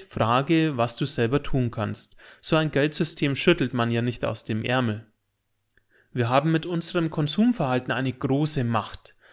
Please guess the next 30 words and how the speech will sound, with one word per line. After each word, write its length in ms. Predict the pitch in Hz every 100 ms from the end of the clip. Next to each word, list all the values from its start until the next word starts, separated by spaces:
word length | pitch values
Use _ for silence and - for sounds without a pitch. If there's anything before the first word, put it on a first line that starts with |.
| _
Kein 380 | - 147 190 214
Konzern 760 | - 190 180 - 165 147 139 127
würde 220 | 143 151
Produkte 520 | - 156 175 170 156
produzieren, 600 | - 139 135 131 160 160
die 80 | 156
sich 220 | 147 151
nicht 180 | 156 151
verkaufen. 640 | 165 - 196 190 - 110 - _ _ _ _ _ _ _ _ - -
Dann 320 | - 131 156 - - _
macht 340 | 127 135 -
er 80 | 143
ja 200 | 147 147
keinen 360 | 147 131 120 117
Gewinn. 460 | 117 175 196 113 _ _ _ _ _ - -
Wir 120 | 135
sollten 420 | - 180 208 214
unser 360 | 220 165 147 127
eigenes 420 | 120 156 190 -
Verhalten 400 | - 123 127 160
also 240 | 143 127 131
so 360 | - 185 208
ausrichten, 760 | 117 120 131 156 160 - 196 190
dass 200 | 160 165
es 140 | 175
zu 140 | - -
einem 220 | 123 120
gesunden 600 | 123 - 156 170 175 160
Geldsystem 640 | 117 117 135 - 151 151
passt 500 | - 117 - - -